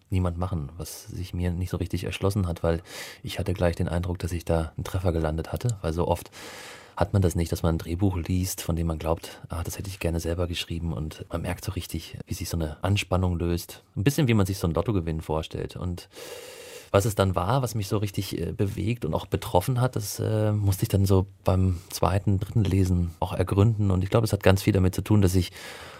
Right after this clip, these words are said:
oft um die Frage kreise, ob ich auch wirklich das Leben lebe, was ich gerne leben würde. Ich tue es, aber es war auch nicht immer so. Man kommt immer mal wieder ins, äh, Zweifeln und ins Grübeln und f-, stellt die Dinge in Frage, die man so fieberhaft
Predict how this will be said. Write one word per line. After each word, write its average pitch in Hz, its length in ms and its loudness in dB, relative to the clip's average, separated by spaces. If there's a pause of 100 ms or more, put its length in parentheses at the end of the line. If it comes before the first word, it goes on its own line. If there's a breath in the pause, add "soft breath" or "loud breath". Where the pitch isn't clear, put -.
(180 loud breath)
oft - 240 0
um 107 80 6
die 98 80 6
Frage 95 500 8
kreise, 98 640 4
ob 95 80 2
ich 90 100 2
auch 87 100 0
wirklich 98 140 2
das 92 200 -2
Leben 101 280 6
lebe, 101 360 6
was 98 120 6
ich 95 120 -2
gerne 92 240 6
leben 98 320 2
würde. 104 420 6 (720 loud breath)
Ich - 100 -14
tue 131 240 10
es, 135 120 6
aber 95 140 8
es 92 100 2
war 98 100 10
auch 98 80 6
nicht 98 180 0
immer 127 200 6
so. 110 180 6
Man 98 160 4
kommt 104 160 0
immer 107 160 2
mal 95 140 4
wieder 98 180 2
ins, - 380 -4
äh, 90 340 0
Zweifeln 107 460 2
und 92 120 0
ins 92 160 0
Grübeln 113 680 2
und 87 340 -2
f-, - 160 -12 (180)
stellt 95 240 -2
die 95 60 -2
Dinge 95 220 4
in 90 100 2
Frage, 98 500 -2
die 101 100 2
man 95 120 4
so 92 80 2
fieberhaft 95 640 -2